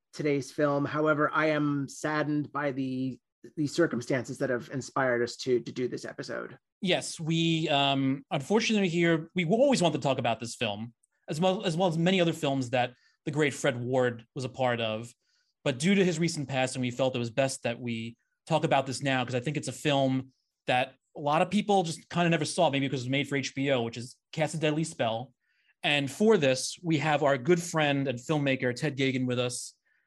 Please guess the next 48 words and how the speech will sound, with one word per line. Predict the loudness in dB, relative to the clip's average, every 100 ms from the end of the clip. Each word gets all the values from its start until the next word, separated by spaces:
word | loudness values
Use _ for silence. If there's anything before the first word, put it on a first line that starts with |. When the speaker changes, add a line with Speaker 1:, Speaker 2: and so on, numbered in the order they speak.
| _ _ -4
Speaker 2:
And | 0 0
now | 0
Ted's | 2 0 2
somebody | 2 2 2 2
that | 0 0 _ _ _ _ _ -2
Mike | -2 0
and | 0
I | 2
know | 4 4 4
from | 2 -2
before | -4 -4 -2 4 4 4 2 _ _ -6
he | -2
was, | 0 2 2
I | 4
mean, | 4 4
he |
was | 0
doing | 2 0 2
plenty | 0 -2
of | 0
work, | 0 0 0
but | -2 -2 -8
we | -4
still | 0 0
knew | 0
him | -2
from | -2
the | -6 -6 _ -8 -8 -6 -4
publicity | 2 2 0 -4
side | 0 0 0
of |
things | -4 -4 -2
more | -4 -2
so. | -2 -2
But | -2 2
you | 6 6
all | 6
may | 2
know | 0 -2 -2
him | -4 -6 -10 _ -6
as | -4
the | 0
writer, | 2 2
director | 2 -2 0 -6
of | -4
films | -2 -2 -4
such | -4 -2
as | -4 -6